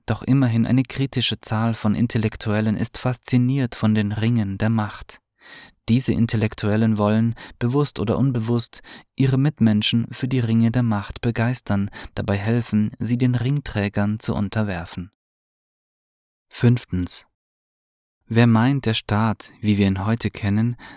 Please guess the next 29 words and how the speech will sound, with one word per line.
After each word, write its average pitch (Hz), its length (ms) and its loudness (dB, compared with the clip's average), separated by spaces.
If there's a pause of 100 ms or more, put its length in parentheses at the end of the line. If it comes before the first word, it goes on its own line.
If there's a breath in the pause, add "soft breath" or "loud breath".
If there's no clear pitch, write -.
sei 113 280 2
akzeptabel, 117 1080 -2
eine 110 220 4
vertretbare 107 720 -2
Lösung, 107 580 2 (260 loud breath)
solange 123 440 4
er 120 100 2
gewisse 113 380 0
Machtgrenzen 104 920 0
nicht 117 220 0
überschreitet, 104 880 -2
man 98 200 0
also 101 340 -2
Sorge 104 380 0
trägt, - 460 -4
dass 107 160 -2
er 101 60 0
nicht 110 300 0
ausufert, 110 760 0 (340 loud breath)
unterliegt 120 640 2
einem 120 180 2
schwerwiegenden 110 840 -2
Irrtum. 95 580 -6 (1000 loud breath)
Wie 117 160 0
der 113 160 2
eine 123 360 2
Ring 98 220 2
der 98 80 0
Macht 95 540 -4